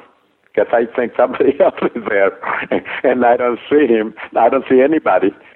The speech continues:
It was just him talking to me, uh, telling me something, you know. It's all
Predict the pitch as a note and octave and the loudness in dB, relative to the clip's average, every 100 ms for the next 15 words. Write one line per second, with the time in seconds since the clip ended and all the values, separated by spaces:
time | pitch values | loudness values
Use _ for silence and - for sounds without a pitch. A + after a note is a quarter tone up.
0 | - _ G#2 A2+ A#2+ B2 A2+ - A#2 A2+ | -20 _ 2 2 2 2 0 2 -2 0
1 | A2 A2 - A2+ G2+ E2+ D#2+ E2+ - - | 0 0 -2 -2 -2 -2 -2 -6 -12 -20
2 | - _ _ G2+ F#2 F2+ F2+ - A#2 A2+ | -20 _ _ 0 0 -2 -8 -2 0 0
3 | G#2 F#2 - B2 A#2 E2 E2 E2+ F#2+ C#3 | -2 -2 0 0 0 -4 -2 -4 0 0
4 | F3+ - G3 | 0 2 2